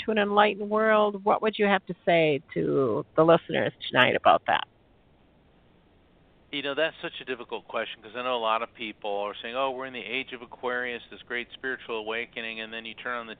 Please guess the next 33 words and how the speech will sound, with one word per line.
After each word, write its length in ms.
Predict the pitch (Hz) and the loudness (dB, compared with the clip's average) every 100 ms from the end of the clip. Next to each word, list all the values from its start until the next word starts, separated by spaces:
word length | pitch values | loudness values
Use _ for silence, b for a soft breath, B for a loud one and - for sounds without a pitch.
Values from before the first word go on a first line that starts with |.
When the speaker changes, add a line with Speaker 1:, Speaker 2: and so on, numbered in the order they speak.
| - | -14
Speaker 2:
T 120 | 113 | -12
V 180 | 107 107 | -12 -14
and 80 | 104 - | -14 -10
see 180 | 107 | -8
I-, 520 | 101 - 104 - 117 113 | -8 -6 -6 -2 -4 -4
isil 420 | - 110 104 104 | -8 -8 -8 -10
cutting 340 | - 113 113 107 | -8 -8 -8 -12
people's 400 | - 110 104 - - | -14 -12 -14 -10 -6
heads 240 | 117 - | -6 -4
off 240 | 104 104 - | -2 -2 -6
because 320 | 110 113 104 - | -12 -10 -10 -8
they're 120 | 104 | -10
Yazidis 920 | 101 104 95 110 117 110 107 104 98 | -10 -14 -12 -8 -8 -8 -10 -14 -12
or 120 | 104 98 | -10 -10
they're 120 | 95 | -12
Christians 720 | - 113 - - 104 101 98 | -14 -14 -12 -12 -14 -14 -18
or 100 | 95 - | -18 -12
something 320 | 107 101 101 | -12 -12 -10
like 260 | 101 101 - | -8 -8 -6
that. 340 | 104 101 104 B B B B B - | -2 -2 -2 B B B B B -8
And 320 | 110 110 104 | -4 -4 -6
we 120 | 104 | -14
hear 300 | 101 117 113 | -10 -6 -6
about 320 | 113 110 101 - | -4 -4 -4 -6
countries 400 | 113 110 110 101 | -12 -12 -16 -12
like 140 | 104 95 | -12 -12
North 240 | 110 104 - - | -12 -12 -12 -14
Korea 400 | 113 107 110 107 | -12 -10 -8 -6
and 80 | 104 | -8
Iran 640 | 95 101 107 107 107 101 | -4 -2 0 -2 -4 -10
developing 540 | 101 101 104 - 104 | -8 -6 -6 -8 -16
nuclear 420 | 101 101 104 101 98 | -18 -16 -10 -8 -4
weapons 580 | 104 104 113 101 101 | -2 -4 -6 -14 -16